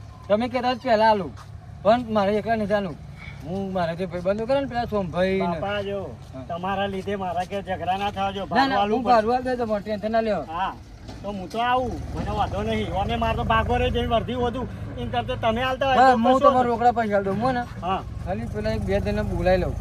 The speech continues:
Speaker 2: અને હા, હોભળો, છેલ્લા વાગે પાછા આવવાનું?
Speaker 1: જઈને ખબર લઈને પાછા.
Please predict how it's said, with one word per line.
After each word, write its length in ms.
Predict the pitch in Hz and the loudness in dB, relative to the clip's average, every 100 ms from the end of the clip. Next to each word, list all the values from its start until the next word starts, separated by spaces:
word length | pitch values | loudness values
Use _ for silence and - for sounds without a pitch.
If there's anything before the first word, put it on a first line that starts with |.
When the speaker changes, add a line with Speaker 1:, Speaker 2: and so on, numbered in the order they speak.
| - | -2
Speaker 2:
અને 140 | 233 - | -2 -2
હા, 160 | - 220 | 0 4
હોભળો, 380 | 240 240 269 233 | 6 6 4 4
છેલ્લા 260 | 240 285 | 2 2
વાગે 220 | 269 254 | 2 2
પાછા 300 | 262 233 226 | 0 -2 0
આવવાનું? 400 | 247 254 269 302 - - - - - - - - - - - | 2 2 2 -2 -8 -10 -8 -8 -8 -8 -8 -10 -12 -10 2
Speaker 1:
જઈને 220 | 226 277 | 4 4
ખબર 280 | 262 277 311 | 2 2 4
લઈને 160 | 269 269 | 2 2
પાછા. 460 | 302 277 247 170 | 2 6 6 4